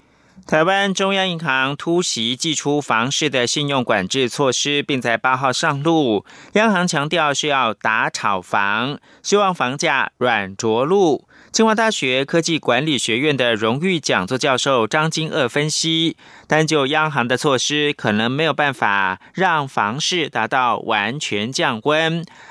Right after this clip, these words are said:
还需要相关部会联手，而且这一系列措施也不会马上见效，因为当消费者确信政府打炒房是来真的之后，预期心理发酵，最快得等到半年到一年，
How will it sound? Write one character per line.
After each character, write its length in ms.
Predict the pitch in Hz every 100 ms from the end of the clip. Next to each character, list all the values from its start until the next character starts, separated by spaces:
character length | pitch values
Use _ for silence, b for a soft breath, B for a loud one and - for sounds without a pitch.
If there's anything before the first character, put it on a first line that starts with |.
| B
还 180 | 139 170
需 200 | 185 214
要 160 | 208 180
相 200 | 180 175
关 140 | 175
部 140 | 170
会 160 | 160 147
联 240 | 110 117
手， 540 | 151 143 120 107 92 - b b
而 120 | - 196
且 200 | 190 170
这 160 | 214
一 100 | 208
系 160 | 190 196
列 160 | 175 160
措 220 | 170 147
施 380 | - 160 165 -
也 220 | 135 110
不 140 | -
会 340 | - 160 143 117
马 380 | 123 113 95 85
上 380 | - 185 151 117
见 260 | 165 127
效， 480 | 113 165 139 101 - B B B
因 120 | 196 214
为 100 | 202
当 160 | 208
消 160 | 202 196
费 160 | 196
者 160 | 156 113
确 160 | - 156
信 240 | 165 151
政 240 | - 220
府 240 | 165 110 101
打 260 | - 120
炒 240 | 160 120 98
房 280 | 113 104 127
是 120 | 147
来 220 | 117 107
真 220 | 127 185
的 100 | 185
之 140 | 135 151
后， 420 | - 156 113 85 B B -
预 120 | 214
期 140 | 170
心 180 | 160 180
理 140 | 135
发 200 | - 135
酵， 460 | 143 151 135 113 101 b b
最 160 | 202
快 300 | 180 170 147
得 140 | 135 143
等 200 | 123 101
到 260 | 135 131 120
半 360 | 196 202 147
年 280 | 113 107 123
到 180 | 143 127
一 160 | 190
年， 520 | 147 104 98 101 127